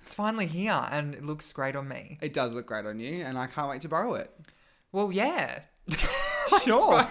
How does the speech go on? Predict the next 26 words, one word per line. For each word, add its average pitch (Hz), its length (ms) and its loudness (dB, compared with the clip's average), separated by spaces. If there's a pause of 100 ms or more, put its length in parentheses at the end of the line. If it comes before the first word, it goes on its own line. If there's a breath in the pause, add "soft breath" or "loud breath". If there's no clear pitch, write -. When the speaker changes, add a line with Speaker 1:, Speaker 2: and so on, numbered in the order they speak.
Speaker 1:
suppose. - 360 -4
<laughs> 247 760 -2 (640 loud breath)
Speaker 2:
I'll 196 120 2
get 196 120 4
a 196 60 4
nice 160 260 2
photo 156 320 2
in 185 80 0
it 208 120 -2
and 190 100 -2
just 180 140 -6
hand 180 180 -2
it 175 80 -12
straight 190 260 0
back. 220 460 0 (180 loud breath)
Speaker 1:
Isn't 202 220 -4
it 254 100 0
just 233 160 -4
the 208 80 -2
most 151 280 2
covid 131 420 -4
thing 131 260 -10
ever 127 400 -4
that 131 500 -4
just - 300 -6
a 135 200 -2